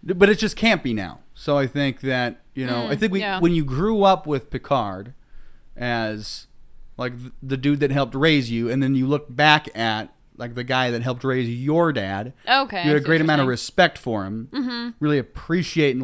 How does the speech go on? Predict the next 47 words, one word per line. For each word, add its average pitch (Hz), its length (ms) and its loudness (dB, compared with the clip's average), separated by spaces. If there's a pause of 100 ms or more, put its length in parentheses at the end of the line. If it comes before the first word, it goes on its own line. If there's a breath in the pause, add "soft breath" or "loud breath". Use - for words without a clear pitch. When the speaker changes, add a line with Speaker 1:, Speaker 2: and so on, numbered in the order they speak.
Speaker 1:
love 156 340 4
the 113 100 -2
guy, 92 460 -6
but 123 180 -2
I 120 60 0
grew 147 480 2
up 131 200 2
with 120 300 -8 (460)
Speaker 2:
Picard. 185 360 -6
Speaker 1:
Picard. 113 240 0
Speaker 2:
Okay. 277 340 0 (120)
Uh, 285 200 4
yeah, 294 180 4
I 247 100 0
see 233 140 -8
what 170 80 -6
you're 165 100 -6
saying. 160 180 -8
Speaker 1:
So, 185 480 6
you 180 220 0
know, 170 140 4
so 180 180 0
the 170 280 -2
answer 196 400 0
is, 147 600 0
all 170 160 2
things 156 320 -2
being 135 240 0
equal, 156 560 -2
yeah, 254 160 -2
I'm, 202 280 -4
maybe 220 440 0
I'm 185 140 0
more 175 240 0 (100)
Kirk - 380 -2
than 147 160 -2
Picard, 147 560 2
but 135 100 -2
I'm 131 80 -2
a 139 40 0
little 139 120 -2
bit 123 140 -8
more 123 160 -4
sentimental 107 560 -6
about 87 260 -18
Picard. - 400 -20 (200)
Speaker 2:
Yeah. 208 280 -2